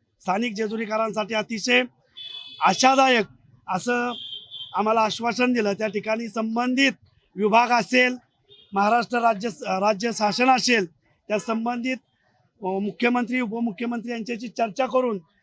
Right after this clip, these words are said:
स्थानिकांना न्याय द्यायची, अ, त्या ठिकाणी आम्हाला ग्वाही दिली. निश्चितच राजसाहेबांनी सुद्धा या ठिकाणी मान्य केलं, कारण गेले अनेक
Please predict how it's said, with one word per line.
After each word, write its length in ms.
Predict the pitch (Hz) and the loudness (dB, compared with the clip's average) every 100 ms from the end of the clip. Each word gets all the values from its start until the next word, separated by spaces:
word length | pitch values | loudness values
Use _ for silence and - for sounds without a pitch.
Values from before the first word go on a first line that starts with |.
| _ _ | _ _
स्थानिकांना 760 | - - 185 220 240 240 240 247 | -18 -6 -2 -2 -2 -4 -2 -2
न्याय 260 | 240 226 233 | 0 -2 -2
द्यायची, 300 | 233 190 247 | -6 -6 -6
अ, 440 | 202 202 190 180 165 _ _ _ | -6 -6 -4 -4 -8 _ _ _
त्या 80 | 214 | -4
ठिकाणी 300 | 214 220 233 | -4 -4 -2
आम्हाला 340 | 226 220 233 | -2 2 0
ग्वाही 380 | 208 175 208 277 | 0 -2 2 2
दिली. 320 | 262 226 202 180 _ - _ | 2 -2 -4 -6 _ -20 _
निश्चितच 680 | 190 190 240 240 262 220 - _ _ - | -8 -6 -8 -6 -8 -8 -20 _ _ -6
राजसाहेबांनी 680 | 185 220 247 240 240 254 | -4 -2 0 0 0 0
सुद्धा 340 | 262 262 262 214 - _ _ - | -2 2 4 4 -2 _ _ -6
या 60 | |
ठिकाणी 320 | 202 208 240 247 | -4 -4 -6 -4
मान्य 400 | 226 226 254 285 | -2 -2 0 0
केलं, 320 | 240 220 196 - _ _ _ | -2 -2 -4 -6 _ _ _
कारण 240 | 196 233 | -2 -2
गेले 380 | 226 226 247 269 277 - _ _ _ _ | 0 0 2 2 -2 -16 _ _ _ _
अनेक 260 | - 233 311 | 0 4 4